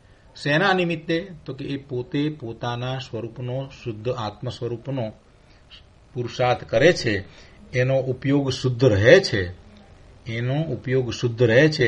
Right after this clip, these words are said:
એનું શુદ્ધ ભાવે પરિણમન થાય છે. એટલે ત્યાં એના નિમિત્તે પેલા કર્મોની સ્થિતિ અને અનુભાગ ઘટે છે. અને ક્રમે ક્રમે આગળ વધતા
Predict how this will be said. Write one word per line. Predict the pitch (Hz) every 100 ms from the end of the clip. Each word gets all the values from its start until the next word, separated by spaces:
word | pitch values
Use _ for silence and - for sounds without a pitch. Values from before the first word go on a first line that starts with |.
| 107
એનું | 113 120
શુદ્ધ | - 131 127
ભાવે | - 98 104 180
પરિણમન | 185 170 160 151 143
થાય | - 120 160 170
છે. | - 110 104 - - -
એટલે | 151 156 151 123
ત્યાં | 143 143 104 - - - - - - - - - - - - - - - - - - - -
એના | 131 131 139
નિમિત્તે | 127 127 165 - 120 110 - - - - - - -
પેલા | 123 120
કર્મોની | - 120 127 151 175 156 135
સ્થિતિ | - 156 156 147 104
અને | 113 120
અનુભાગ | 113 120 113 104 104 127 - - - _ _ - - -
ઘટે | - 127 127 95
છે. | - - - - - - - - - - _ - - - - -
અને | 143 175 180
ક્રમે | - 131 147 202
ક્રમે | 196 170 170 175 180 -
આગળ | 120 127 185
વધતા | 160 123 131 - 131